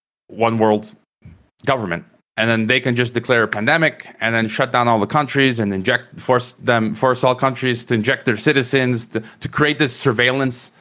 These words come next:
apparatus, you know, with the digital passports and Q R codes and all of this stuff. And it's the social credit system. This is the thing that really makes me angry, that I've been freaking out about, that they have in China, where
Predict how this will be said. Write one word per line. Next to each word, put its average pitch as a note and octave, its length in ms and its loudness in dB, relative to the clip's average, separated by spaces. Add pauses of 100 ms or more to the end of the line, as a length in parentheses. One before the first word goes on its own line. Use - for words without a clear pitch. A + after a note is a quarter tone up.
(380)
apparatus, B2 760 0
you A#2+ 60 -2
know, A#2+ 120 2
with A#2 160 2
the G2 60 -10
digital G#2 400 0
passports A#2 760 -2
and E2+ 360 -8
Q C3 180 -2
R A2 160 2
codes G#2+ 320 -4
and F#2+ 80 -10
all F#2+ 180 -2
of E2+ 80 -4
this F2 260 -10
stuff. - 360 -6 (220)
And C#3 180 -2
it's C3 200 0
the D3 60 -2
social F3 280 0
credit D3+ 260 -2
system. G#2 400 -8 (140)
This B2 180 -2
is C#3 80 -6
the C3 80 -4
thing B2 200 -2
that A2+ 140 -2
really A#2 440 -2 (200)
makes A2 320 -2
me C3+ 220 4
angry, C3+ 280 2
that A2 140 2
I've A2 140 0
been A2+ 80 0
freaking A#2 380 -2
out G#2+ 180 2
about, G#2+ 340 2 (1000)
that A2 140 -2
they A#2 80 2
have A2+ 180 -2
in A2 80 -4
China, A2 360 0
where F#2+ 340 0